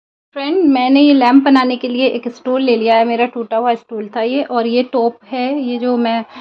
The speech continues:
इसके ऊपर लगा रही हूँ, ये बच्ची का top था मेरा और उसका थो-, छोटा हो गया था, तो उसी को मैं इसका लगा रही हूँ इसके ऊपर।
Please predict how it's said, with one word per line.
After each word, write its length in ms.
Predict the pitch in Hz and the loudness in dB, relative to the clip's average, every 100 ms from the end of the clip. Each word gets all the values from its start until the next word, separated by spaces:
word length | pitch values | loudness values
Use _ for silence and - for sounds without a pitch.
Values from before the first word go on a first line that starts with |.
| - - | -18 -16
इसके 220 | 240 247 | -10 -6
ऊपर 220 | 226 226 | -6 -4
लगा 260 | 233 226 208 | -2 0 0
रही 140 | 220 | 0
हूँ, 120 | 233 | 0
ये 120 | 254 254 | 0 0
बच्ची 300 | 247 - 254 | -4 -6 -4
का 100 | 262 | -2
top 280 | 262 226 - | -2 -4 -6
था 60 | 254 | -10
मेरा 340 | 240 233 262 269 | -8 -4 -2 -2
और 180 | 247 226 | 0 -2
उसका 320 | 220 - 233 | -4 -12 -12
थो-, 300 | 233 - - | -12 -12 -14
छोटा 300 | - 226 220 | -10 -6 -2
हो 120 | 226 208 | -2 -2
गया 180 | 208 | -4
था, 240 | 202 262 339 - - - _ | -4 -4 -4 -10 -20 -20 _
तो 360 | 240 233 226 - | -2 0 0 -2
उसी 240 | 254 269 | -6 -4
को 140 | 262 277 | 0 2
मैं 360 | 262 262 262 | 4 4 4
इसका 540 | 254 254 - 240 233 220 | 0 -8 -8 -4 -2 0
लगा 300 | 220 214 208 | 0 2 2
रही 140 | 226 | 0
हूँ 100 | 240 | -2
इसके 220 | 254 - 254 240 - - 226 | -2 -4 -6 -6 -8 -12 -12
ऊपर। 380 | 214 269 349 | -2 0 0